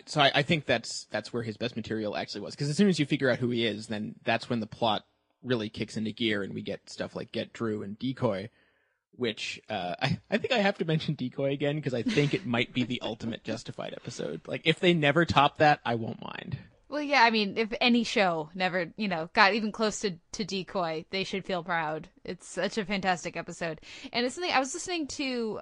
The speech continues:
Speaker 2: um, Ryan, the Ryan and Ryan podcast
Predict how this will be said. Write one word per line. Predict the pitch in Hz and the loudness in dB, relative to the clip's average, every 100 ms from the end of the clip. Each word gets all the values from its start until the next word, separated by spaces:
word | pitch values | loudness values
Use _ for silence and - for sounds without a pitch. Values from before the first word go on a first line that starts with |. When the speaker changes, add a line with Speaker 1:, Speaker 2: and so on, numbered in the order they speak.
| - | -4
Speaker 2:
um, | - 185 160 143 - | 0 0 0 -4 -12
Ryan, | - 214 220 208 | 2 4 4 2
the | 214 | 2
Ryan | 226 220 | 4 4
and | 208 | 2
Ryan | 202 190 | 2 0
podcast | 190 170 - 170 165 | 0 -2 0 -2 -2